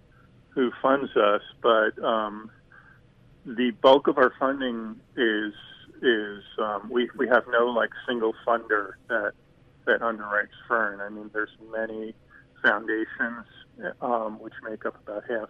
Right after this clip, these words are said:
of, half of our funding, and then the rest is, uh, individual donors. So, um, what that means is that, um,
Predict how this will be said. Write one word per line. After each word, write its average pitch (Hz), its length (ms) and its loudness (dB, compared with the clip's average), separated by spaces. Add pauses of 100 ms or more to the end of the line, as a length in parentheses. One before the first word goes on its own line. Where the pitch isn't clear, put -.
of, 135 120 -12 (1000)
half 110 320 -2
of 107 160 -6
our 104 200 -2
funding, 127 460 -4
and 110 200 -4
then 107 200 -2
the 110 80 -6
rest 110 240 2 (120)
is, 107 180 -6 (140)
uh, 104 240 -4 (100)
individual 107 500 -8
donors. 110 500 -8 (800)
So, 107 440 0 (180)
um, 107 500 -8 (220)
what 120 360 0
that 113 240 2
means 123 380 -6 (1600)
is 104 200 -6
that, 107 480 2 (100)
um, 104 540 -6